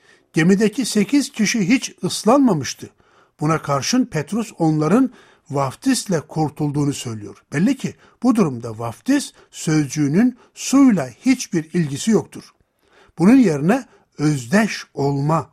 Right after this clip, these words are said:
anlamına gelir. Onlar gemiyle özdeşleşmişlerdi.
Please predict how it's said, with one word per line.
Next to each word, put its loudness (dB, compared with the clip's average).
anlamına -6
gelir. -18
Onlar 0
gemiyle 2
özdeşleşmişlerdi. -4